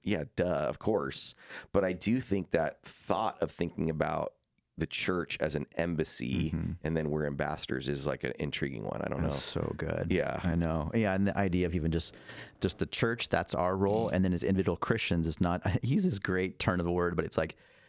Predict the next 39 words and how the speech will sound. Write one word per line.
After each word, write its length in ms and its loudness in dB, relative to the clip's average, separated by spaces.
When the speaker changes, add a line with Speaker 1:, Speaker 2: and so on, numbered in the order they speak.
Speaker 2:
you're 300 2
to 160 0
be, 560 2
um, 420 0
was 120 0
it 20 0
like 100 -4
a 40 -2
f-, 140 -14
a 20 -6
highway 720 0
or 220 0
a, 200 -2
a 80 -2
f-, 180 -6
a, 200 -2
a 140 -4
s-, 280 -2
pathway 800 0
of 160 2
the 80 0
gospel 480 2
and 100 4
not 140 2
a 20 0
cul-de-sac. 800 0
Speaker 1:
Oh, 140 6
yeah, 260 2
Speaker 2:
Oh, 40 2
shoot. 180 4
Speaker 1:
yeah, 160 4
Speaker 2:
There 80 4
was 80 2
Speaker 1:
yeah, 60 4
Speaker 2:
another 180 4
Speaker 1:
yeah. 80 0
Speaker 2:
C 260 2
to 240 2
it. 200 0